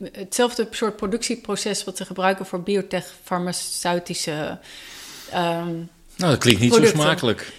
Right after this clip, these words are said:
Speaker 1: Nee, maar <laughs> nou ja, de, de, vandaar dus mijn vragen.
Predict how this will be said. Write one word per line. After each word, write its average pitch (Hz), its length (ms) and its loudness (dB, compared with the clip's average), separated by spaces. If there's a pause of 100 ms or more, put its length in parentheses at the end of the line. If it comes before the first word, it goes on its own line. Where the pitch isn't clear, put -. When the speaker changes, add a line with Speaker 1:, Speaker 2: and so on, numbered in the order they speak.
(140)
Speaker 1:
Nee, 262 560 8
maar 247 280 10
<laughs> 277 40 12
nou 294 200 10
ja, 233 220 10
de, 240 320 8
de, 254 80 4
vandaar 254 400 8
dus 233 180 2
mijn 208 180 0
vragen. 220 540 4